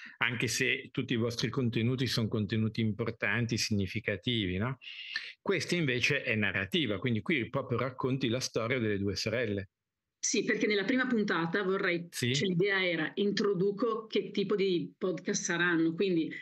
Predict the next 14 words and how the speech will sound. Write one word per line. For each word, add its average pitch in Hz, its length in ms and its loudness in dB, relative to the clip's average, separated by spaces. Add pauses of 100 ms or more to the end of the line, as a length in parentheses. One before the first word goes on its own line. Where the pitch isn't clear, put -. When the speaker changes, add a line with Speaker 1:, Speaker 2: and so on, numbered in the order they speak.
(180)
Speaker 2:
sulle, 175 680 0
eh, 180 320 -2 (100)
sulle 190 320 2
relazioni, 190 560 2
spiegando 196 560 2
com'è 175 240 2
nata 175 300 2
la 170 40 2
mia 170 140 2
passione. 170 540 0
Mi 170 160 0
sembrava 175 260 0
di 175 80 2
avere, 160 480 0